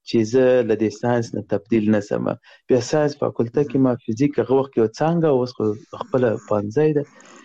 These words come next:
بیا مې فزیک ولوس-، ولوست او په فزیک کې مې بیا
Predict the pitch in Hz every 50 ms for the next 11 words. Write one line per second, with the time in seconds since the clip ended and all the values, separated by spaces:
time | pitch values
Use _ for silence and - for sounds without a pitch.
0 | - _ _ _ - 127 120 117 113 113 - - 120 117 147 165 160 - - 151
1 | 151 147 143 143 143 139 139 - 135 143 139 135 131 135 131 131 - - - -
2 | 117 113 107 - - 113 - - 113 110 123 156 156 - - - 139 135 123 117
3 | 127 120